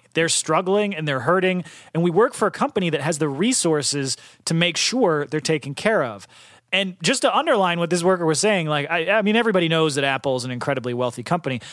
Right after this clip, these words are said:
but just to put a scale on it, l-, last year,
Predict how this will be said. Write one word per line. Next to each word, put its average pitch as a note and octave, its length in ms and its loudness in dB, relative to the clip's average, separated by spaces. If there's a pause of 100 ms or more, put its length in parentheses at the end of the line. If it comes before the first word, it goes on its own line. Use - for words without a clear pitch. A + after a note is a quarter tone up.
(140)
but F#3 120 2
just D4 260 0
to D#4 80 0
put D4 180 -2
a G#3+ 60 4
scale E3+ 540 0
on A3+ 200 0
it, A#3+ 200 -4 (920)
l-, F3+ 140 2 (600)
last B3 460 2
year, A3 480 2